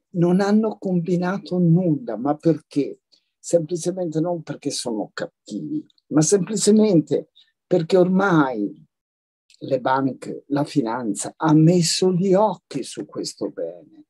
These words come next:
Ecco il problema. Quindi abbiamo a che fare con una lotta qui che è fondamentale contro i grandi poteri forti.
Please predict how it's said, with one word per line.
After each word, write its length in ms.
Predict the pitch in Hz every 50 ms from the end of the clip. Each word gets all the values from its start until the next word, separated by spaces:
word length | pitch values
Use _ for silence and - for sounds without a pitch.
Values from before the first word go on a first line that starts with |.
| _ _
Ecco 260 | - 208 - - 175
il 120 | 151 -
problema. 720 | _ - 131 127 104 107 127 135 123 117 113 104 98 90 -
Quindi 220 | - 180 170 151
abbiamo 360 | 156 151 156 170 202 226 226 226
a 80 | 214
che 140 | - - 175
fare 460 | 165 - 170 151 127 127 110 120 -
con 140 | _ 156 160
una 140 | 156 147 147
lotta 540 | 156 180 208 190 170 - _ _ 160 139 -
qui 240 | _ - 180 160
che 200 | - - 160 165
è 20 | 170
fondamentale 880 | 175 _ - 175 160 156 160 156 156 151 147 151 - 180 170 165 160 147
contro 300 | - 143 139 - - 139
i 60 | 135
grandi 600 | - - 147 190 208 214 208 190 165 151 143 139
poteri 540 | _ - 110 - - - 117 98 - - _
forti. 640 | _ - - - 76 69 80 - _ _ - 170 160